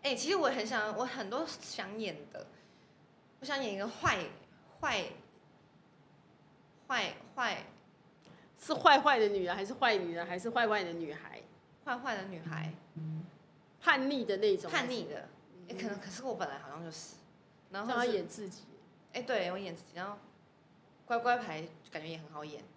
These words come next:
Speaker 2: 然后反正就很想演啊，那种偶像剧，对。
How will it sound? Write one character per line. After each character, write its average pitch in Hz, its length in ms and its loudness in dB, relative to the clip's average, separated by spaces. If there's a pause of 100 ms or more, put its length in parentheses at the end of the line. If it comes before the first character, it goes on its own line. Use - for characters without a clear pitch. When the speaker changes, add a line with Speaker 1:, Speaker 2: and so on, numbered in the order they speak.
(140)
Speaker 2:
然 185 140 -4
后 202 260 -4 (760)
反 - 120 -8
正 240 80 -4
就 269 80 -6
很 190 80 -6
想 180 220 -8
演 156 120 -12
啊， - 120 -20 (460)
那 208 120 -8
种 175 140 -6 (1400)
偶 175 100 0
像 165 240 -2
剧， 151 200 -4 (120)
对。 127 160 -2